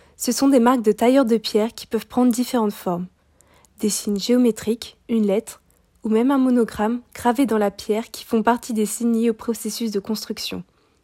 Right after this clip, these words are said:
Ces signes se distinguent de ceux réalisés après la construction, comme les graffitis ou les détériorations. Autrefois, chaque tailleur de pierre possédait sa marque.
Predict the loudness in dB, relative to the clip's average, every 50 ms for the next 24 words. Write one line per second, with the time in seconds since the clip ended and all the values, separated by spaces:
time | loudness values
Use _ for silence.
0 | _ _ _ _ _ _ _ _ _ _ _ _ _ _ _ _ _ _ _ _
1 | _ _ _ _ _ -20 -20 _ _ _ _ _ _ _ _ _ -10 -2 2 2
2 | 2 4 4 4 4 4 2 0 -2 0 -2 -2 0 2 2 2 2 2 0 0
3 | 2 2 2 2 2 2 2 0 0 -2 0 2 2 2 2 2 0 0 0 0
4 | 0 -2 -2 -2 -2 -4 -4 -4 -4 -4 -6 -6 _ _ _ _ _ _ _ -2
5 | 0 2 4 4 2 2 0 -2 -2 -2 -4 -6 -6 -6 -6 -6 -6 -6 -4 -2
6 | 2 2 2 2 0 -2 -2 -2 -2 -2 0 0 0 -2 -2 -4 -6 -8 -8 -8
7 | -10 _ _ _ _ _ _ _ _ _ _ _ _ _ _ _ _ _ _ _
8 | _ _ _ _ _ _ _ _ -2 -2 0 0 -2 -2 -2 -2 -2 0 0 -2
9 | -4 -8 -6 -2 0 0 0 0 0 0 2 4 4 4 4 2 0 0 -2 -2
10 | -2 -2 0 0 0 0 0 -4 -6 -4 -2 -2 0 0 0 2 2 2 0 0
11 | -2 -4 -4 -4 -6 -10 -14 -20 -20 -20